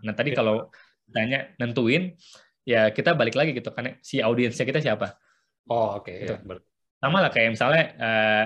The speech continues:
Speaker 1: gua nih, gua misalnya, eh, kalau mau bikin aplikasi,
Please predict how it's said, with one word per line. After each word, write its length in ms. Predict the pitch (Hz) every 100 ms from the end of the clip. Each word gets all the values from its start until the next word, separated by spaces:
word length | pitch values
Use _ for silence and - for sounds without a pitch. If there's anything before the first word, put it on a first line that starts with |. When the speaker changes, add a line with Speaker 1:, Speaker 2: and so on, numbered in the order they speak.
| 110
Speaker 1:
gua 160 | 107 135
nih, 240 | 156 131
gua 240 | 110 143 165
misalnya, 400 | 113 131 165 - _ _ _ _ -
eh, 340 | 113 110 107 107
kalau 240 | 110 120
mau 80 | 117
bikin 200 | 120 131
aplikasi, 640 | 117 117 107 - 170 -